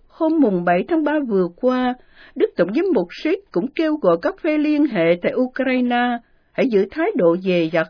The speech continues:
thận trọng và trở lại bàn thương thuyết, tránh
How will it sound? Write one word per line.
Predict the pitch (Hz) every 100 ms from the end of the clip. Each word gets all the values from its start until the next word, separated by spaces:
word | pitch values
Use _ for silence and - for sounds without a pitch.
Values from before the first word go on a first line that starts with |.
| -
thận | 226 156 170
trọng | 185 160 165 156 _ _ -
và | 170 -
trở | 165 202
lại | 254 160 165
bàn | 185 180 156 151
thương | 262 233
thuyết, | 220 269 285 427 _ - _
tránh | 262 277